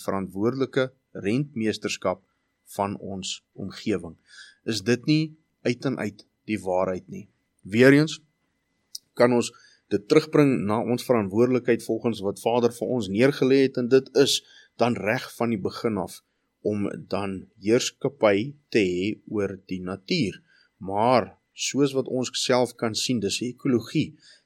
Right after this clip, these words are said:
Dit is 'n lewendige ding. Jy kan nie verwag dat jy aan die ekologie seermaak of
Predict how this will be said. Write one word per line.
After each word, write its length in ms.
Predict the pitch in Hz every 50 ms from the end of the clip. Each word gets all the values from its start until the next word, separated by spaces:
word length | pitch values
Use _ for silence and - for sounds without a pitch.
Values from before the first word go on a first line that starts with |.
| _ -
Dit 140 | 104 98 -
is 180 | 120 113 -
'n 80 | 120 101
lewendige 640 | 92 90 95 104 117 131 151 147 131 123 117 - 104
ding. 420 | 90 92 113 123 123 104 90 87
Jy 120 | 92 98 98 98
kan 220 | - - 135 139 139 131 123 117 110 -
nie 480 | - 101 101 104 123 147 170 165 160 160 - _ _ _ _ _ _ _ _ _ _ _ _ _ _ _
verwag 540 | - - - 139 110 - 104 104 117 - -
dat 180 | - 110 -
jy 220 | - 110 110 110 -
aan 360 | - 110 123 120 117 107 - - _
die 180 | - 107 107 -
ekologie 480 | 117 - - 120 113 107 - - 113 98
seermaak 960 | - - - - - 160 156 156 147 143 139 139 135 135 131 - _ _ _
of 320 | - 113 120 117 - -